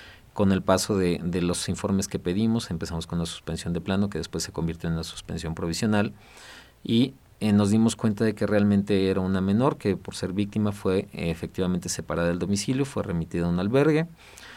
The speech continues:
Dentro del procedimiento, eh, dentro del proceso y el juicio de amparo advertimos varias cuestiones, entre ellas el abandono que era por parte de su familia, y a partir de ahí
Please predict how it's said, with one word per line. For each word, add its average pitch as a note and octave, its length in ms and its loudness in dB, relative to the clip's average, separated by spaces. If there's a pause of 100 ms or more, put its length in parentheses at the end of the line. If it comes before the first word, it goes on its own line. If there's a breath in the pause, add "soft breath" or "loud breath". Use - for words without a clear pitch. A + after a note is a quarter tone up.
(260 loud breath)
Dentro A2+ 320 6
del A2+ 100 6
procedimiento, G#2+ 1080 0
eh, G2 220 2
dentro G#2 260 4
del G2+ 80 2
proceso G#2 600 -2
y F#2 180 0
el F2 180 -2
juicio F#2+ 280 -6
de G2 60 2
amparo G2 280 2
advertimos F#2 560 -2
varias F2+ 300 0
cuestiones, F#2 500 -6
entre F2 240 -4
ellas E2+ 220 -4
el D#2+ 160 -2
abandono E2 560 0
que E2 160 -6
era D#2 340 -6
por - 140 -8
parte - 260 -8
de E2 80 -4
su - 140 -10
familia, C3+ 460 0 (720 loud breath)
y A#2+ 140 6
a C3+ 100 6
partir A#2+ 300 0
de A#2 100 6
ahí A#2 280 4